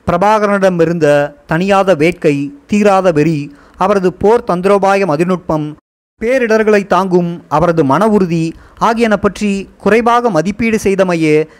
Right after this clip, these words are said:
இந்தியா செய்த மாபெரும் தப்பு கணக்காகும் என குறிப்பிட்டார். தனது புவியியல் கேந்திர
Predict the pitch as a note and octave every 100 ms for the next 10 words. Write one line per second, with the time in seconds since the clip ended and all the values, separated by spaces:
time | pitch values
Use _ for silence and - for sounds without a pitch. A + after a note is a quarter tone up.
0 | _ - F#3+ A3+ A#3+ G#3 F#3 F3+ E3 D3+
1 | D3+ - C3 C3+ F#3 G#3+ A3 - C#3+ A3
2 | G3+ F#3+ F#3+ F3 D#3+ D#3 B2 - D#3+ D#3
3 | C#3+ C#3+ - F3 D3+ - G#2 - - -
4 | - - - - - - F3 F3 E3+ E3+
5 | E3+ - - A3+ C4 B3 A#3+ - F#3+ A3